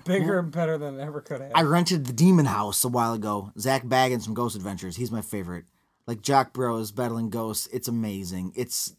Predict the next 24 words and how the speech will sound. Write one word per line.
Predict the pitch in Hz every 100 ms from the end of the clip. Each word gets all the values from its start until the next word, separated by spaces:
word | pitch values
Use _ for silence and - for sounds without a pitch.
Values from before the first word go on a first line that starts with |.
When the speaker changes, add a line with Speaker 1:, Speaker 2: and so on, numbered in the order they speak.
| -
Speaker 2:
it's | 156 -
great | - - 131 110
shit | - 123 98
because | 107 117 113 - - _ _ _ _ _
what | 113 190
are | 170
you | 139 113
doing? | 98 139 143 104 80
Speaker 1:
Is, | 165
wait, | 156 170 127 _ -
this | 151 -
is | 135
a |
fake | - 151 165
thing? | 214 233 220 _ _ _ _ _ _ _ _ _ _ _ _ _
Speaker 2:
Well, | 370 - - - - _ - - _ _
no, | 160 208 160
it's | 143 120
very | 185 165
real. | 139 165 226
Speaker 1:
No, | 294
Speaker 2:
The |
Speaker 1:
I |
meant, | 277